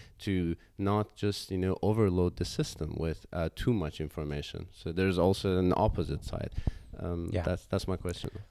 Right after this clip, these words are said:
Speaker 2: Well, I think, um, we would like to, if possible, keep as much of a balance between the dimensionality of the information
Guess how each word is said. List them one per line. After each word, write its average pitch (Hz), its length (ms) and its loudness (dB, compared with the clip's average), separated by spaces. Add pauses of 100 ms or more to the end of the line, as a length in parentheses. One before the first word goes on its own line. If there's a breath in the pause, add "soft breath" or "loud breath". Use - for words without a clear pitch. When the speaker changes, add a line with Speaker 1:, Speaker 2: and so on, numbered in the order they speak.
Speaker 2:
Well, 135 320 10
I 135 80 8
think, 147 360 2 (140)
um, 101 520 0 (1000)
we 117 300 2
would 104 380 0
like 117 300 8
to, 104 240 4 (220)
if - 260 -4
possible, 101 720 4 (380 soft breath)
keep - 320 -2
as 92 140 -2
much 98 240 -2
of 98 80 -6
a 87 60 2
balance 90 640 0
between 95 720 -2 (500 soft breath)
the 90 400 0 (480)
dimensionality 98 880 2
of 85 80 -2
the 90 140 -2
information 90 1120 -2